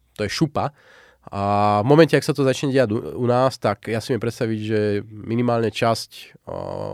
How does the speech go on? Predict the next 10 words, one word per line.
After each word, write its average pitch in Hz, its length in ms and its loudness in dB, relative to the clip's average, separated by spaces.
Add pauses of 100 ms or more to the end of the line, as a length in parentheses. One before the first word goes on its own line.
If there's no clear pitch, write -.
(120)
vlády 113 640 0 (640)
začne 123 320 0
behať 113 240 4
v - 60 -16
panike 120 260 2
do 104 100 2
kolečka 117 460 0
a 107 80 2
sľubovať, 113 600 0
e, 113 100 -4